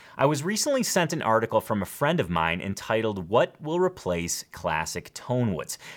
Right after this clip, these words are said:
The article was from Premier Guitar Magazine, and I thought to myself, "This is a really interesting question." But I think as guitar geeks, we need to ask ourselves the question that goes right before what will replace Tonewoods. And that question is,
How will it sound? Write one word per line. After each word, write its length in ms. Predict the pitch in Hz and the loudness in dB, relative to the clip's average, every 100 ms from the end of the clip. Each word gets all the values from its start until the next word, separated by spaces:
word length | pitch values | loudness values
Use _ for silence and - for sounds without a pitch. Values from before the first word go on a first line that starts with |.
| - | 2
The 120 | 160 | 8
article 340 | 185 269 302 | 8 6 4
was 140 | 240 - | 4 4
from 200 | 180 143 | 2 0
Premier 440 | - 117 135 156 | -2 -2 0 0
Guitar 400 | 156 151 - 110 | -2 -4 2 2
Magazine, 680 | 101 98 98 104 98 85 85 | 4 2 2 0 0 -2 -2
and 120 | 90 | -2
I 60 | 113 | -2
thought 280 | - 196 - | 2 2 2
to 80 | |
myself, 460 | 120 95 - 104 101 | -2 -2 2 0 0
"This 160 | 226 320 | -4 -4
is 140 | 311 | -2
a 40 | |
really 280 | 226 151 156 | 0 2 2
interesting 540 | - 110 - 113 - 110 | 0 -2 -2 -4 -4 -4
question." 600 | - 165 185 - 85 73 - - - - | -4 0 0 0 -4 -6 -12 -20 -20 4
But 100 | 147 | 4
I 80 | 143 | 4
think 300 | - 262 269 | 2 0 0
as 120 | 151 | 0
guitar 500 | 123 - - 160 170 | -2 -2 2 4 4
geeks, 420 | 107 92 - - - - - - | 2 0 -2 -8 -12 -20 -20 -4
we 140 | 135 | 0
need 200 | 160 247 | 2 2
to 160 | - - | 2 2
ask 300 | 123 143 - | 2 2 2
ourselves 480 | 123 - 123 110 90 | 0 2 2 0 -2
the 60 | |
question 760 | 98 - 143 147 - 92 90 87 | -8 -2 0 0 0 -2 -2 -2
that 160 | 101 | -2
goes 260 | - 95 92 | 0 0 -2
right 500 | 85 95 113 151 - | -4 2 2 0 -4
before 720 | 123 - - 135 101 90 90 _ | -6 -4 -2 2 4 4 0 _
what 280 | 95 107 - | 0 0 0
will 160 | 113 | -4
replace 560 | 95 90 - 185 233 - | -2 -2 0 0 2 -2
Tonewoods. 600 | - 85 73 60 - - - - - | -6 -6 -6 -10 -12 -14 -16 -20 -4
And 100 | 131 | 2
that 160 | 139 135 | 4 4
question 440 | - 277 - 127 | 4 4 4 0
is, 280 | 95 95 - | 2 0 -2